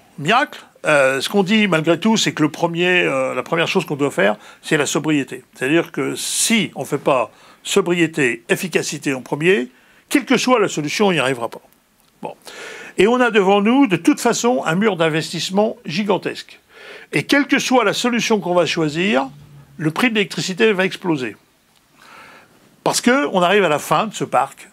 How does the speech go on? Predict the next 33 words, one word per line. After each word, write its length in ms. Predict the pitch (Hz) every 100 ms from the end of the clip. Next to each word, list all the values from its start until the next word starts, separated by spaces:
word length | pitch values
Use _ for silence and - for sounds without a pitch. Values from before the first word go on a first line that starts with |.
| _
Donc, 220 | 147 160 - 240
ou 80 |
bien 460 | 208 208 180 139 120
on 100 | -
va 60 | 139
vouloir 240 | 123 139
le 60 | 123
faire 160 | 131 123
durer, 220 | - 311 - _ -
ça 60 |
va 80 | 110
coûter 220 | 123 110
très 140 | - 156
cher, 220 | 180 233 277 - - - - _
ou 80 | 226
bien 220 | 226 233
on 20 | 214
va 120 | 202
les 160 | 175
arrêter 380 | 180 175 170 185
et 40 | 160
en 60 |
mettre 160 | 143 131
d'autres 180 | 160 170
neuves 160 | 160
à 60 | 147
la 80 | 135
place, 340 | 143 123 - -
ça 160 | -
va 100 | 101
coûter 280 | 98 131 175
très 160 | - 208
cher, 200 | 240